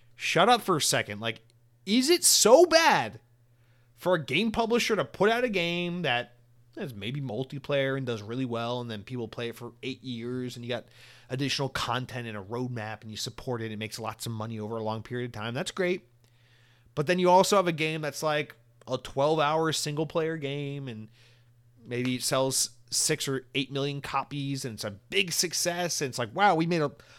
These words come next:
a lot of money off of that. Let's move on and make another game." Consumers only have so much time,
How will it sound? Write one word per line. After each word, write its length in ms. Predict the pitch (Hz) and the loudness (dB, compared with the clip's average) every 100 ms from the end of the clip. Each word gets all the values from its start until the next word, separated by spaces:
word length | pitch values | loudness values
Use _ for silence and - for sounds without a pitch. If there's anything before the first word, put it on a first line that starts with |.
| - | -10
a 80 | 110 | -6
lot 240 | 104 110 | 0 0
of 80 | 156 | 0
money 240 | 214 269 | 0 -2
off 220 | 226 202 196 | 0 0 2
of 60 | |
that. 160 | 196 190 | 0 0
Let's 160 | 156 - | -4 -2
move 220 | 180 190 | 0 2
on 180 | 208 214 | 2 2
and 40 | |
make 220 | 208 202 - | 2 2 -2
another 380 | 202 233 254 202 | -4 -2 0 0
game." 280 | 165 165 165 - - - - | 0 -2 -4 -12 -20 -20 -8
Consumers 540 | 190 175 247 269 262 | -2 2 2 2 2
only 160 | 269 240 | 2 4
have 180 | 233 | 4
so 240 | 196 - 185 | 4 4 4
much 220 | 180 160 | 4 -2
time, 540 | - 156 156 156 156 | -2 0 0 0 -4